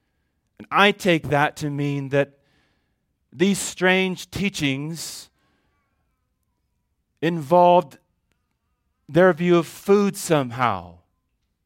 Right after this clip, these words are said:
That's how I read that. Why would he bring up food? It just comes out of nowhere, <laughs> right? Food? What are we talking about here?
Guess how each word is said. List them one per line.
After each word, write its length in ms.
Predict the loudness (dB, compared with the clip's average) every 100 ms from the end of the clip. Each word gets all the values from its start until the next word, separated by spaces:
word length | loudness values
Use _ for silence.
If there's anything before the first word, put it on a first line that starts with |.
| _ _ _ _ _ _ -8
That's 180 | -4
how 100 | 2
I 100 | 2
read 260 | 4 2 0
that. 260 | -6 -8 _ _ _ _ _ _
Why 120 | 0
would 100 | 0
he 60 | 2
bring 180 | 0 -2
up 120 | -2
food? 320 | -2 -2 -6
It 60 | -18
just 120 | -14
comes 140 | -2
out 80 | -2
of 80 | 0
nowhere, 420 | 0 -2 -8 -14 -20 _ _ _ _
<laughs> 420 | _ _ _ -8
right? 240 | -6 -6 _ _ _ _ _
Food? 380 | -6 -6 -8 -20 _ _
What 80 | -10
are 20 |
we 40 | -10
talking 300 | -10 -12 -14
about 160 | -14
here? 220 | -18 -20